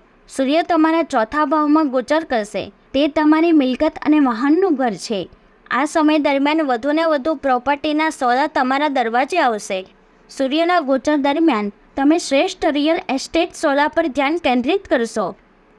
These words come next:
અને તમારા વિક્રેતાને ઓફર કરશો. મીન રાશિના લોકોને રોકાણ માટે પ્રોપર્ટી ખરીદવામાં રસ રહેશે. ઉપાય: સૂર્ય ઊર્જાને સંતુલિત કરવા અને વધારવા માટે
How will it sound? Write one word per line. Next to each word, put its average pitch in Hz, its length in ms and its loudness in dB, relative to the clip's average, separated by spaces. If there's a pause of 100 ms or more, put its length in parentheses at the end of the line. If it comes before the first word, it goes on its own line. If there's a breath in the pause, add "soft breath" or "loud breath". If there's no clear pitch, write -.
(140)
અને 262 240 2
તમારા 311 420 2
વિક્રેતાને 294 680 0 (100)
ઓફર 320 360 -2
કરશો. 214 420 -2 (520 soft breath)
મીન 339 300 2
રાશિના 349 480 -2
લોકોને 330 480 0
રોકાણ 311 440 -2
માટે 339 300 -2
પ્રોપર્ટી 302 540 -4
ખરીદવામાં 320 640 -2
રસ 302 240 -2
રહેશે. 240 380 -4 (640)
ઉપાય: 247 460 -2 (440)
સૂર્ય 294 400 0
ઊર્જાને 320 480 0
સંતુલિત 302 560 -4
કરવા 294 400 -2
અને 302 240 2
વધારવા 277 560 -2
માટે 269 340 0